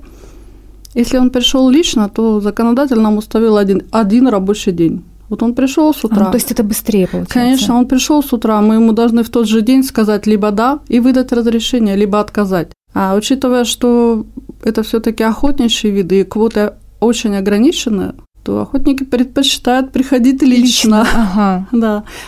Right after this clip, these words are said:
Speaker 1: Ну, а на другие виды, которые не квотируемые, это водоплавающая дичь, по порталу, да, то есть есть, получают, да. Всё больше и больше заявлений поступает через госуслуги.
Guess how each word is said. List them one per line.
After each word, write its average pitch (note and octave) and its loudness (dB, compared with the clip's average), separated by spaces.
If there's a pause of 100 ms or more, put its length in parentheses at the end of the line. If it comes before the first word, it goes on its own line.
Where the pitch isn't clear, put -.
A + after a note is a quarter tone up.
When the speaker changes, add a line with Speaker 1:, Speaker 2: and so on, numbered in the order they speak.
(100)
Speaker 1:
Ну, D#4 2
а F4+ 4
на E4 4
другие D4+ 2
виды, A3 2
которые A#3 0
не A#3 2
квотируемые, A3+ 0 (540)
это F#3+ -6 (400)
водоплавающая A#3+ 0
дичь, G3 -8
по B3 -6
порталу, C#4 0
да, G#3 -6 (220)
то B3 -4
есть A#3 -8
есть, A#3 -4 (300)
получают, A3+ 0
да. F#3+ -10 (500)
Всё - -8
больше C#4 2
и A3+ 0
больше C4 0
заявлений A#3 2
поступает A3 0
через F#3+ -4
госуслуги. F#3+ -6